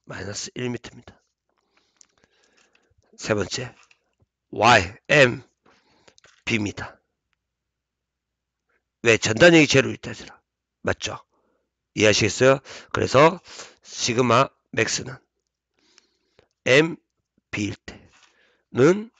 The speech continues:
자, 먼저 팔. 하나씩 합시다. 팔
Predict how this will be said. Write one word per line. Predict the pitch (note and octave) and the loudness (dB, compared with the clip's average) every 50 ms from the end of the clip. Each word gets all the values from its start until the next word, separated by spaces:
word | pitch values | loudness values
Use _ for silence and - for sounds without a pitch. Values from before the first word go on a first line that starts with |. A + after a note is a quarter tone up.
| _ _ _ _ _ _ | _ _ _ _ _ _
자, | - - A#2+ F#2+ | -16 -16 -14 -10
먼저 | - F#2+ G2 G#2 | -10 -8 -8 -8
팔. | - - - D#3+ D3+ A2 E2+ C2+ _ _ _ _ _ _ _ _ _ _ _ _ | -10 -4 -2 0 0 0 0 -4 _ _ _ _ _ _ _ _ _ _ _ _
하나씩 | - - C#3 D3 C3+ - | -8 -2 -2 0 0 -2
합시다. | A#2 - - - B2+ C3 D#3+ - _ - _ _ _ _ _ _ _ _ _ _ _ _ _ _ _ _ _ - - - _ _ - _ _ - | -6 -8 -2 -2 0 0 -2 -4 _ -20 _ _ _ _ _ _ _ _ _ _ _ _ _ _ _ _ _ -20 -20 -20 _ _ -20 _ _ -8
팔 | - D3 E3 F3+ F#3 F#3 G#3 G3 - | -2 2 4 4 4 4 2 -4 -12